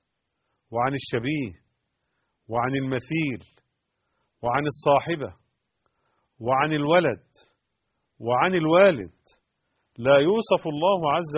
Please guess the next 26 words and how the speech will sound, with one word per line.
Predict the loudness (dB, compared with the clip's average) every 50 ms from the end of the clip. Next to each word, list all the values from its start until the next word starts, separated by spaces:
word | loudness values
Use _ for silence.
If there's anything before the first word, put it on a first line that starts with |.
| -2
وجل | -2 -2 -2 -4 -4 -4 -4 -4
بأنه | -4 -6 -10 -8 -8 -8 -6 -6 -4
والد، | -2 0 2 2 2 2 0 -2 -8 -14 _ _ _ _ _ _ _ _ _ _ _ _ _ _ _ _ _ _ _ _ _ -6
ولا | -4 -2 2 4 4 4
يوصف | 4 2 2 0 0 0 0 -2 -2 -4 _ _ -14
بأنه | -12 -10 -8 -6 -4 -4 -4 -2 0 0 2 2
ولد. | 4 4 2 0 -2 -4 _ _ _ -20 _ _ _ 0
قل | 4 6 6 6 4 0 -4 -10 _ _ _ _ _ _ _ _ _ _ _ _ _ _ _ _ _ -10
هو | -4 -2 0 2 2 2
الله | 4 2 2 2 0 -2 -4 -4 -6
أحد، | -8 -10 -20 _ _ _ _ _ -20 _ _ _ _ _ _ _ _ _ _ _ _ _ _ _ _ _ _ _ _ _ _ _ _ _ _ _ _ _ _ _ -20
مش | -20 -16 -8 -6
قل، | -6 -6 -6 -8 -14 _
قل | -6 -4 -4 -2
هو | -2 -2 -2 -2
الله | 0 0 0 0 0 -2 0 0
واحد، | 0 0 -2 -4 -12 -12 -12 -16 -10
قل | -8 -8
هو | -6 -4 -2 -2 -2
الله | -2 0 -2 -2 -2 -4 -4 -6
أحد | -6 -6 -10 -12 _ _ -12
تفرد. | -10 -4 -2 -2 -2 -2 -4 -12 -14 _ _ _ -20 -20 _ _ _ _ _ _ _ _ _ _ _ _ _ _ -4
قل | -2 0
هو | 2 2 2 2
الله | 4 6 4 4 4 4 2 2
أحد، | 0 -2 -4 -12 -12